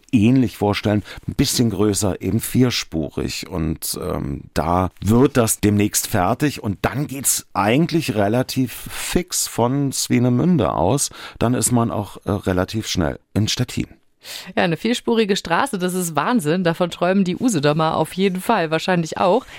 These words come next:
Speaker 2: Warum, äh, halten dennoch viele Swinemünder an der Ide-, Idee von dieser Brücke fest, über die wir ja gesprochen haben, über das Haff? Da, da rollen doch jetzt auf der Strecke sowieso schon so viele Autos. Oder können dann viele Strecken, viele Autos schon rollen?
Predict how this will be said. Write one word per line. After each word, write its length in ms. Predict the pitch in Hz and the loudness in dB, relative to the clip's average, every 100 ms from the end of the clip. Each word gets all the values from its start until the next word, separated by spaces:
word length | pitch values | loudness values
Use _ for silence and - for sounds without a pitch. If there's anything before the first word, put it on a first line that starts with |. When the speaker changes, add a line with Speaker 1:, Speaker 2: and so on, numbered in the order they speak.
| - | -2
Speaker 2:
Warum, 480 | 175 202 240 233 - | 0 2 0 -2 0
äh, 220 | 190 190 | 0 2
halten 320 | 202 240 202 | 2 2 2
dennoch 300 | 190 220 233 | 2 2 0
viele 320 | - 254 254 | 0 0 0
Swinemünder 640 | - - 214 202 226 247 - | 0 2 4 4 4 4 2
an 100 | 208 | 0
der 160 | 202 | 0
Ide-, 140 | 180 - | -2 -2
Idee 420 | 226 180 185 247 | -2 0 0 0
von 240 | - 226 | 0 0
dieser 200 | 220 240 | 2 0
Brücke 340 | 202 233 302 339 | 0 0 0 0
fest, 320 | 165 147 - | 0 -2 -2
über 160 | 170 | -2
die 160 | 165 165 | -2 0
wir 80 | 165 | 0
ja 160 | 160 | 2
gesprochen 400 | 151 165 170 156 | -2 -4 -2 0
haben, 120 | 151 151 | 0 0
über 180 | 170 | -2
das 240 | 170 165 - | -2 -2 -2
Haff? 200 | 156 - - - - | -2 -4 -14 -18 -4
Da, 220 | 185 165 - | 0 0 -2
da 200 | 185 180 | -4 0
rollen 260 | 185 240 | 2 2
doch 120 | 254 | 0
jetzt 200 | - 240 | -2 -4
auf 100 | - | -4
der 120 | - 226 | -4 -4
Strecke 360 | - 220 240 | -4 -2 -2
sowieso 320 | 202 202 214 | -2 -2 -2
schon 200 | 392 320 | 0 0
so 60 | 165 | 0
viele 260 | - 147 - | -2 -2 -2
Autos. 580 | 139 - 147 156 - - _ _ - | -4 -4 -6 -6 -10 -16 _ _ -6
Oder 100 | 160 | -4
können 280 | - 214 254 | -2 0 2
dann 140 | 165 | 0
viele 200 | - 147 | -4 -8
Strecken, 400 | 143 - 147 143 - | -10 -12 -12 -12 -8
viele 220 | 151 143 | -6 -4
Autos 220 | 139 147 | -6 -8
schon 160 | - 139 | -10 -8
rollen? 300 | 131 139 | -8 -8